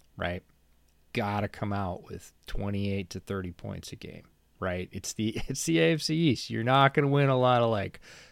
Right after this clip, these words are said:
fifteen to eighteen point games, right? That's, you're just,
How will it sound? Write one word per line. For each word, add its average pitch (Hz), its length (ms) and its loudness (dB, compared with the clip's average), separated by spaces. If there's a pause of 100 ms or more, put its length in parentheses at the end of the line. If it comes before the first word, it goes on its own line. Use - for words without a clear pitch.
fifteen 127 640 2
to 120 60 8
eighteen 117 640 2
point 117 340 -2
games, 110 640 -4
right? 98 320 -4
That's, - 360 -6
you're 98 280 -6
just, - 460 -2